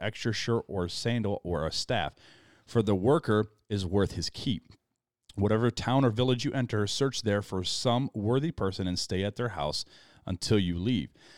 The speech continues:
As you enter the home, give it your greeting.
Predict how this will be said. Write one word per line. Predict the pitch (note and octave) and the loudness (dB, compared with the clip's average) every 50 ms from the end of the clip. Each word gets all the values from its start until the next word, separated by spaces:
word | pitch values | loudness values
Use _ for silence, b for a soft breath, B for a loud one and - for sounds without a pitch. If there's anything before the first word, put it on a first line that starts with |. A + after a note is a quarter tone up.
| B B B B B | B B B B B
As | B G2+ G2 | B 0 2
you | G2 E2 | 2 2
enter | G2 A2+ B2 C3 | 4 4 4 4
the | C#3 C#3+ | 4 2
home, | A2 F#2+ G#2 F#2 F2+ F#2 F2+ - - - E2+ F2 F2+ | 2 2 4 2 2 2 0 -4 -8 -10 -12 -10 -4
give | - G#2+ A#2 A#2+ A2+ | 0 2 2 2 4
it | B2 C3 B2 - | 2 0 0 0
your | G2+ F#2+ F#2+ G2+ | 0 2 2 2
greeting. | F#2+ F#2 G2 G2+ A2 G#2 D#2+ C#2+ D2+ D#2+ | 0 -2 0 2 2 2 2 0 -4 -8